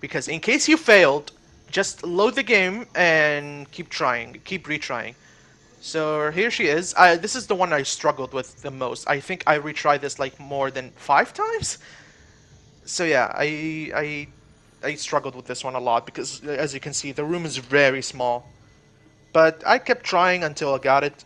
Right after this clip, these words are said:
Like I said, use the explode lens. There you go.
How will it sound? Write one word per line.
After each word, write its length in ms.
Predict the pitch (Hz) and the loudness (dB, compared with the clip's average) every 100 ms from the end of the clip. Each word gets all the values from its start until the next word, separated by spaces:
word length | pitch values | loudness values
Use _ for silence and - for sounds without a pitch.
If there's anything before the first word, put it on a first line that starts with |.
| _ | _
Like 240 | - 147 151 | 0 0 2
I 80 | 147 | -2
said, 300 | - 139 135 | -2 -4 -4
use 220 | 139 147 | -12 -10
the 120 | 147 | -10
explode 480 | 147 - 135 131 135 | -10 -8 -4 -4 -4
lens. 460 | 143 147 156 - - - - - - - - - | -6 -6 -10 -14 -16 -20 -20 -20 -20 -20 -20 -10
There 80 | 127 | -6
you 140 | 131 | -2
go. 340 | 147 175 220 | 4 4 4